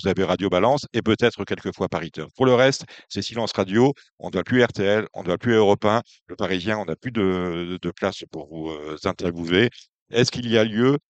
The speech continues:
est-ce qu'il y a lieu quelque part que l'institution se mette à réfléchir à sa place, euh, dans les médias, dans la presse écrite, à la télévision, sur Internet ? Parce qu'il me semble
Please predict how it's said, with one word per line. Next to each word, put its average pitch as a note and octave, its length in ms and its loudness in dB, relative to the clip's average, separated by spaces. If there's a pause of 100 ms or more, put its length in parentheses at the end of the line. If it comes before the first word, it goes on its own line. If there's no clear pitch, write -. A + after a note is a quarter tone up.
(260)
est-ce - 200 -8
qu'il A#2 140 -10
y A2 100 2
a G#2+ 40 4
lieu B2 200 2
quelque B2 280 0
part C3 420 2
que C3 100 -4
l'institution A#2+ 640 -6
se A#2 160 -8
mette A2+ 340 0
à G#2+ 140 2
réfléchir A2+ 580 -2 (380)
à G#2 80 -4
sa G#2+ 160 -4
place, - 320 -2 (100)
euh, F#2 160 -2 (1120)
dans E2+ 420 -4
les F2 220 -2
médias, G#2 540 0
dans G#2 100 -8
la E2 120 -4
presse - 260 -4
écrite, B2 440 -4
à A2+ 160 -4
la F#2+ 120 0
télévision, F#2+ 520 -4 (240)
sur F#2+ 240 -10
Internet ? F#2+ 420 -2
Parce F#2 160 0
qu'il F#2+ 140 -8
me F#2 80 -2
semble G#2+ 240 -6